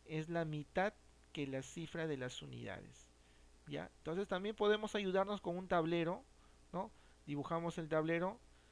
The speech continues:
por acá, o a ver si lo puedo copiar el de acá, a ver, no sé si lo puedo copiar el de acá.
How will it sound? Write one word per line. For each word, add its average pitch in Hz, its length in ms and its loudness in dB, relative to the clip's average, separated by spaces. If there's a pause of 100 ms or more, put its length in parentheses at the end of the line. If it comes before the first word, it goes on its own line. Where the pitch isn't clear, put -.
(220)
por 160 160 0
acá, 180 360 -2 (100)
o 131 140 -6
a 135 40 0
ver 143 100 0
si 151 120 -10
lo 147 100 0
puedo 147 240 0
copiar 139 260 -4
el 135 120 -6
de 123 80 -2
acá, 120 160 -6
a - 20 -4
ver, 123 160 -4 (480)
no 107 80 -14
sé 120 100 -14
si 120 160 -16
lo 110 80 -12
puedo 113 240 -10
copiar 127 380 -10
el 123 100 -10
de 123 80 -8
acá. 139 380 -8